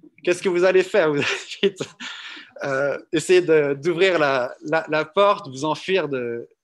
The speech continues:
pour pas mourir. Eh bien, c'est comme si on remet notre vie à notre propre intelligence. Qui suis-je pour avoir la sagesse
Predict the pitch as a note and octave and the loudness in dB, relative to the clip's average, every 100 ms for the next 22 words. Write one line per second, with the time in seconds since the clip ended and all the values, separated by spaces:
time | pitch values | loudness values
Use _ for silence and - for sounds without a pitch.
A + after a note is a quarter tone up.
0 | _ - C3 D#3 F3+ A3 E4 F3+ - - | _ -12 -2 0 0 2 0 -2 -10 -20
1 | _ _ _ _ - _ _ D#4+ _ _ | _ _ _ _ -20 _ _ _ _ _
2 | _ _ _ _ - _ _ _ - C#3 | _ _ _ _ -20 _ _ _ -8 -4
3 | F#3+ - F#3+ C4 B3 F#3+ D3+ _ - - | 0 0 2 2 2 -2 -6 _ -4 0
4 | F#3 D#3+ G3+ G#3+ G3 - F#3+ E3 G#3 G3 | 2 2 2 4 2 2 0 2 2 2
5 | D#3+ - E3 - G#3 - G3 G3 F#3+ E3 | 2 0 -2 0 -2 0 0 2 2 2
6 | A#3 E3+ - - - G#3+ _ B2+ B2 _ | 0 -2 -8 -12 -18 -20 _ _ _ _
7 | _ _ _ _ _ _ _ _ _ _ | _ _ _ _ _ _ _ _ _ _
8 | _ _ _ - A#3 - - A#3+ B3+ G#3+ | _ _ _ -4 -2 -2 -4 -2 0 -2
9 | - F3+ F3 E3+ E3+ G3 G3+ F#3+ - - | -4 0 2 2 0 2 2 -2 -10 -20
10 | - - C#3+ C#3+ - F3+ D#3+ F3+ G3 F#3+ | -20 -8 -8 -4 0 0 2 2 0 -2
11 | - | -16